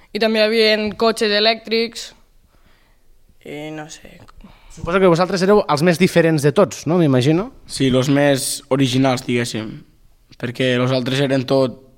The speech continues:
Speaker 3: mm, robot.
Speaker 2: De robòtica, diguem-ne, no? Tot, tot més programat, d'alguna forma. Sí que vosaltres teniu una part de programació amb aquest dispensador de, d'alimentació, però, evidentment,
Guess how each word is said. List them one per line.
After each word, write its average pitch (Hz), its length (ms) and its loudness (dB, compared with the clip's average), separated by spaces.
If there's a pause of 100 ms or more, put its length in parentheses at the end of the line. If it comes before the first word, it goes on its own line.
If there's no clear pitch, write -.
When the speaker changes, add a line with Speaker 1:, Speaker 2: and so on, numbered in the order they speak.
(300)
Speaker 3:
mm, 117 540 -4
robot. 117 600 -6 (920)
Speaker 2:
De 147 60 -14
robòtica, 156 560 -2
diguem-ne, 135 400 2
no? 160 160 4
Tot, 143 240 0
tot 151 160 2
més 156 180 0
programat, 170 560 2
d'alguna 147 380 2
forma. 160 420 2
Sí - 160 -4
que 147 60 0
vosaltres 160 300 4
teniu 165 120 4
una 151 140 4
part 147 160 0
de 147 80 2
programació 143 600 2 (360)
amb 117 160 -2
aquest 123 200 -2
dispensador 131 580 2
de, 127 240 4
d'alimentació, 123 640 2
però, 165 160 2
evidentment, 151 400 0